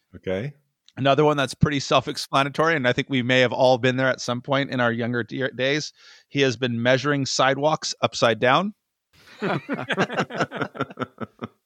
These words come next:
Speaker 2: And then, uh, last but not least, again, another one that maybe describes, uh, many people is he has a champagne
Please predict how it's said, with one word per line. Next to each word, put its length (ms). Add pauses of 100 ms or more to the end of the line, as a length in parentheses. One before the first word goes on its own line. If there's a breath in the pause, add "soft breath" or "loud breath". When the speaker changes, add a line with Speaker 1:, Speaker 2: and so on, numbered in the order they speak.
(480)
Speaker 2:
And 300
then, 320
uh, 240
last 400
but 140
not 180
least, 420
again, 320
another 320
one 180
that 140
maybe 380
describes, 640
uh, 140
many 340
people 440
is 340
he 260
has 260
a 120
champagne 800